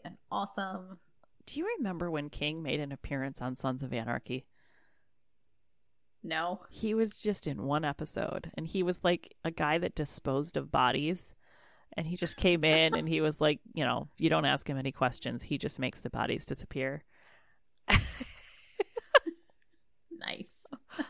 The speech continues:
Speaker 2: It was so great. I just remember it was just so out of pocket that there was just suddenly, "Oh,
Speaker 1: <laughs>
Speaker 2: that's
Speaker 1: Oh,
Speaker 2: about right."
Speaker 1: okay. <laughs> Yeah, that's fitting for him.
Speaker 2: Yeah.
Speaker 1: <laughs> Yeah.
Speaker 2: Um,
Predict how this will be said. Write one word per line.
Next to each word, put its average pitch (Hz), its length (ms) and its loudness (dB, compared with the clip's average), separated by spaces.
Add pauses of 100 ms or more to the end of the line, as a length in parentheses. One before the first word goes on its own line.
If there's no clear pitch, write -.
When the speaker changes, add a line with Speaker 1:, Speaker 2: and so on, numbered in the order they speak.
Speaker 2:
It 254 80 -4
was 240 180 -4
so 233 160 -2
great. 165 260 2
I 175 100 4
just - 160 -8
remember 190 300 -2
it 165 60 0
was 180 140 -2
just - 320 -4
so 190 280 4
out 185 140 8
of 185 120 0
pocket 185 420 4
that - 100 -10
there 156 100 0
was 170 140 0
just 185 240 2
suddenly, 175 480 2 (480)
"Oh, 311 360 4
Speaker 1:
<laughs> - 80 -14 (1040)
Speaker 2:
that's 233 200 4
Speaker 1:
Oh, - 20 4
Speaker 2:
about 180 220 6
right." 165 280 6 (120)
Speaker 1:
okay. - 960 8
<laughs> - 560 -14
Yeah, 240 240 -2 (580)
that's 330 200 -2
fitting 170 300 0
for 180 120 2
him. 226 240 -2 (120)
Speaker 2:
Yeah. 415 280 2
Speaker 1:
<laughs> - 60 -14 (1300)
Yeah. - 120 -4
Speaker 2:
Um, 220 400 4